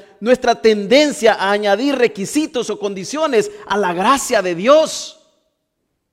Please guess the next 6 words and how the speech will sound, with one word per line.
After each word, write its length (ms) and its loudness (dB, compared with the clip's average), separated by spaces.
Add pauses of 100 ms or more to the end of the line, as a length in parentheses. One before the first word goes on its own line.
(1160)
Al 160 -8
predicar, 1040 2
debemos 400 6
reflejar 640 2
esta 260 0
confianza 800 -2